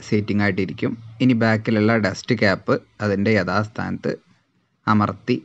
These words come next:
നല്ല സീറ്റിംഗ് ആവണ രീതിയിൽ പ്ലേസ് ചെയ്യുക. നമ്മുടെ പഴയ പാർക്ക് ലൈറ്റ് അഴിച്ചെടുത്തപ്പോൾ അത് പറ്റെ കറുത്ത് പിടിച്ച് ഫ്യൂസായി പോയ അവസ്ഥയിലാണ്. ഇടി കൊണ്ടിട്ട് വെള്ളം കയറിയിട്ടാന്ന് തോന്നുന്നു. എന്തായാലും നമുക്ക്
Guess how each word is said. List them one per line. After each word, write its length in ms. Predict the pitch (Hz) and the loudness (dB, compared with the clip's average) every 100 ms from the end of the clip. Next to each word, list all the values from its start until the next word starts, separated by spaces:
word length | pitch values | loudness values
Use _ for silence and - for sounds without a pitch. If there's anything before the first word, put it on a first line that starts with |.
| - | -6
നല്ല 320 | 107 104 101 107 - | -2 0 2 0 -2
സീറ്റിംഗ് 420 | - 110 107 110 110 | -2 -2 0 2 4
ആവണ 180 | 101 101 | 4 2
രീതിയിൽ 340 | 95 92 95 107 - | 0 -2 -2 -2 -4
പ്ലേസ് 320 | - 101 90 - | -4 -4 -4 -2
ചെയ്യുക. 300 | 98 98 131 - _ _ _ _ _ _ _ _ _ _ _ - - | -2 0 -4 -8 _ _ _ _ _ _ _ _ _ _ _ -16 -2
നമ്മുടെ 340 | 131 117 113 123 - - - | 2 4 4 2 -2 -12 -2
പഴയ 300 | 120 113 113 135 120 - _ | 0 2 2 2 0 -6 _
പാർക്ക് 360 | - 107 110 110 | 0 2 2 2
ലൈറ്റ് 320 | 113 110 123 123 - - | 2 2 2 0 -4 -2
അഴിച്ചെടുത്തപ്പോൾ 720 | 117 101 - 110 101 95 101 101 - - | 0 2 2 0 0 0 -2 -2 -6 -4
അത് 140 | 107 107 | -2 0
പറ്റെ 260 | 107 92 104 104 | 0 0 -2 0
കറുത്ത് 540 | 107 98 101 - - 127 - - | 0 0 -2 -8 0 0 0 -4
പിടിച്ച് 480 | 117 95 80 - 113 113 - | -2 -2 -4 -4 -4 -4 -6
ഫ്യൂസായി 540 | 107 101 104 110 110 110 | -2 0 0 0 0 -2
പോയ 120 | 104 107 | 0 0
അവസ്ഥയിലാണ്. 640 | 92 - 101 98 92 62 - - _ - _ _ _ - | 0 -4 -4 -2 -4 -6 -10 -12 _ -20 _ _ _ -2
ഇടി 220 | 117 104 120 | 0 2 4
കൊണ്ടിട്ട് 340 | 123 113 113 120 | 4 4 2 2
വെള്ളം 260 | 104 110 | 2 4
കയറിയിട്ടാന്ന് 500 | 117 110 98 101 101 95 | 4 2 0 0 -2 -4
തോന്നുന്നു. 340 | 90 87 98 - _ _ - - | -6 -4 -6 -8 _ _ -16 -2
എന്തായാലും 380 | 117 117 127 139 | 2 4 6 4
നമുക്ക് 280 | 131 123 127 | 4 4 0